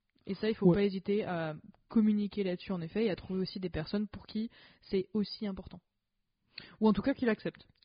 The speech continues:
Speaker 1: C'est ça.
Speaker 2: Qui l'acceptent et qui vous encouragent si vraiment c'est quelque chose de sain.
Speaker 1: Mm.
Speaker 2: Mhm. Tu sais, euh, tabasser des enfants si vous voulez, euh.
Speaker 1: Noyer des bébés chats, faire des sacrifices de chèvres.
Speaker 2: Après.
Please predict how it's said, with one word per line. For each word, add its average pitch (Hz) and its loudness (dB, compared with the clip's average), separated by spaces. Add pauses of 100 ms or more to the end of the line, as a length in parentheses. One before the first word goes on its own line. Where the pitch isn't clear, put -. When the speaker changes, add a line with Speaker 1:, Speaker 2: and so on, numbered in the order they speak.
Speaker 1:
C'est - -2
ça. 208 -6 (340)
Speaker 2:
Qui 214 -4
l'acceptent 196 -2
et 196 0
qui - -10
vous 165 -6
encouragent 180 -2
si 175 -8
vraiment 156 -8
c'est - -16
quelque 170 -12
chose 226 0
de 202 6
sain. 208 2 (340)
Speaker 1:
Mm. 226 -4 (160)
Speaker 2:
Mhm. 175 0 (300)
Tu - -16 (120)
sais, 180 4
euh, 165 0
tabasser 156 -4
des 165 0
enfants 185 -2
si - -8
vous 160 0
voulez, 160 2 (100)
euh. 160 0
Speaker 1:
Noyer 208 6
des 196 2
bébés 175 2
chats, 202 -2
faire 180 -8
des 170 -4
sacrifices 170 -10
de 156 -4
chèvres. 196 -4 (1300)
Speaker 2:
Après. 214 4